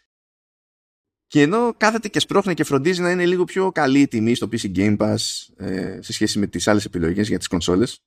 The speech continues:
τις δικές της, τέλος πάντων, και εξακολουθεί να λέει ότι εκεί η πίτα είναι μεγαλύτερη και θεωρούμε ότι εκεί είναι πιο εύκολο να έχουμε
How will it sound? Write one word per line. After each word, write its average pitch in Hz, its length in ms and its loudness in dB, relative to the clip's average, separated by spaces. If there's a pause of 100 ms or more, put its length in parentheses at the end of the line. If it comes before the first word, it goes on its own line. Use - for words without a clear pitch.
τις 95 160 -6
δικές 104 300 2
της, - 180 -16
τέλος 90 200 -8
πάντων, 131 360 2 (1080)
και - 120 2
εξακολουθεί 151 500 2
να 170 160 2
λέει 151 120 4
ότι 160 180 -2
εκεί 156 260 -2
η 170 60 2
πίτα 165 280 0
είναι 160 100 -2
μεγαλύτερη 160 580 2
και 160 100 -2
θεωρούμε 160 360 2
ότι 156 160 0
εκεί 160 420 0
είναι 156 180 -2
πιο 151 160 2
εύκολο 151 220 2
να 139 80 2
έχουμε 143 560 2